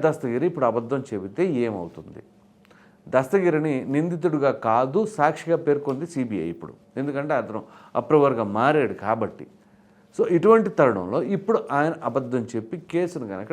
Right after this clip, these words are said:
డైవర్ట్ చేశాడు అనుకుందాం, ఇవన్నీ కూడా తప్పులు, అబద్ధాలు అని అనుకుంటే so, ఒకవేళ అబద్ధమైతే అప్పుడేం జరుగుతుంది? So,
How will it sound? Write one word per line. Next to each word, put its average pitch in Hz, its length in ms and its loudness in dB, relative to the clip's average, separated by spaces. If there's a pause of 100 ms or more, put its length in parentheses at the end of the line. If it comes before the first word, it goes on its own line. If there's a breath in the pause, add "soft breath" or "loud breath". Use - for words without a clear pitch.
డైవర్ట్ 104 380 -2
చేశాడు 95 320 -6
అనుకుందాం, 90 340 -14 (380 soft breath)
ఇవన్నీ 117 340 2
కూడా 117 140 0 (120)
తప్పులు, 110 340 -2 (520)
అబద్ధాలు 107 480 -2 (120)
అని 104 140 -8
అనుకుంటే 90 360 -14 (840 soft breath)
so, 165 60 4
ఒకవేళ 123 680 2
అబద్ధమైతే 110 640 -4
అప్పుడేం 120 300 -6
జరుగుతుంది? 90 560 -10 (1000 soft breath)
So, 139 80 0